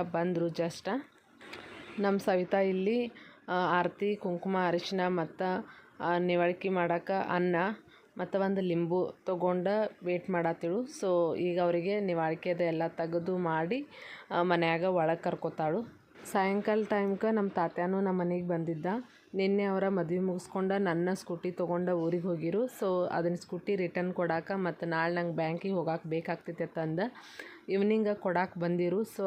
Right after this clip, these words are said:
ಅವರು ಸುಪ್ರಿಯನ್ನ ಮತ್ತು ರಾಹುಲ್ನ ಭೇಟಿಯಾಗಿ ಹೋಗ್ತೇನಂತ ಇಲ್ಲೇ ನಿಂತಿರು. ಅವರು ಹೇಳಿದ್ರು ನಿವಾಳ್ಕಿ ಜೊತೆ ಒಂದು ಲಿಂಬುನ ಅವರಿಬ್ಬರು ನಡಕ್ಕೆ ಇಟ್ಟು ಹಿಂಗೆ ಕೊರೆದ ಆ ಕಡೆ ಈ ಕಡೆ ಮಾಡಿ ಒಗಿಬೇಕಂತ ಹೇಳ್ರು. ಹಾಗಾಗಿ ಸವಿತಾ ಈಗ ಲಿಂಬು ಕೊರೆದ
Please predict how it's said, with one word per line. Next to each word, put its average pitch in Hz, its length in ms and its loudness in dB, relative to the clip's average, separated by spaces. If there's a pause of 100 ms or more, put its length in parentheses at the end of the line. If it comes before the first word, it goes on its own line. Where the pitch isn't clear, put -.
ಅವರು 175 300 2
ಸುಪ್ರಿಯನ್ನ 180 540 -2
ಮತ್ತು 180 260 -2
ರಾಹುಲ್ನ 170 360 2 (100)
ಭೇಟಿಯಾಗಿ 165 540 0
ಹೋಗ್ತೇನಂತ 165 580 -2 (540)
ಇಲ್ಲೇ 180 320 4
ನಿಂತಿರು. 180 640 0 (300)
ಅವರು 190 260 4
ಹೇಳಿದ್ರು 196 420 2
ನಿವಾಳ್ಕಿ 175 520 2
ಜೊತೆ 214 520 -2 (300)
ಒಂದು 185 240 2
ಲಿಂಬುನ 180 480 2 (800)
ಅವರಿಬ್ಬರು 175 440 0
ನಡಕ್ಕೆ 175 420 0
ಇಟ್ಟು 175 340 -2
ಹಿಂಗೆ 180 280 0
ಕೊರೆದ 170 400 2 (180)
ಆ - 80 2
ಕಡೆ 170 260 0
ಈ 170 40 -2
ಕಡೆ 175 220 2
ಮಾಡಿ 170 320 2
ಒಗಿಬೇಕಂತ 170 720 0
ಹೇಳ್ರು. 175 440 0
ಹಾಗಾಗಿ 175 460 0
ಸವಿತಾ 175 340 -2
ಈಗ 175 140 2
ಲಿಂಬು 170 480 0 (400)
ಕೊರೆದ 175 320 2